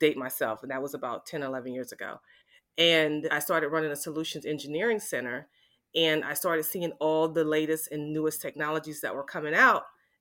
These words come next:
And I really was thinking, "Okay, how are we gonna secure this?" So I wanted to be a part of the conversation, and I also wanted to be a part of the future of what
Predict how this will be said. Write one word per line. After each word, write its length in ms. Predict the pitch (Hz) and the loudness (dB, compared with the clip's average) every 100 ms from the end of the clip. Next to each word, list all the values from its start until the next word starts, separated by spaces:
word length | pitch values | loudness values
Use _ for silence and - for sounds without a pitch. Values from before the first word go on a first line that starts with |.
| _ | _
And 480 | 160 156 151 151 147 - - - | 4 4 4 0 -2 -10 -20 -6
I 100 | 139 | -4
really 360 | 151 165 185 185 | -2 0 0 0
was 200 | 160 - | -2 -2
thinking, 360 | 165 160 143 | -4 -2 -4
"Okay, 220 | 139 - | -4 -8
how 240 | 156 160 165 | -4 0 2
are 80 | 156 | 2
we 80 | |
gonna 220 | 147 139 175 | -2 -4 -6
secure 400 | - - 254 247 | -10 -2 -2 0
this?" 160 | - | -2
So 80 | 156 | -4
I 40 | |
wanted 280 | 147 175 180 | -2 0 -2
to 80 | 165 | -4
be 100 | 151 | -6
a 80 | 127 | -6
part 280 | - 294 285 | 0 4 6
of 60 | |
the 60 | 269 | 4
conversation, 920 | 269 254 233 254 226 226 226 214 214 - - - _ | 2 0 0 0 0 -2 -2 -2 -4 -8 -20 -20 _
and 120 | 165 | 2
I 80 | 165 | 2
also 380 | 160 170 - 170 | 2 0 0 0
wanted 160 | 160 151 | 0 -2
to 60 | |
be 160 | 156 143 | -2 -4
a 80 | 131 | -4
part 380 | - 175 151 | 0 2 2
of 120 | 147 139 | 0 -4
the 80 | 139 | -8
future 520 | - 156 - 135 - | -8 -10 -4 -4 -4
of 340 | 131 135 127 | -2 -4 -4
what 300 | 135 160 147 | 2 2 2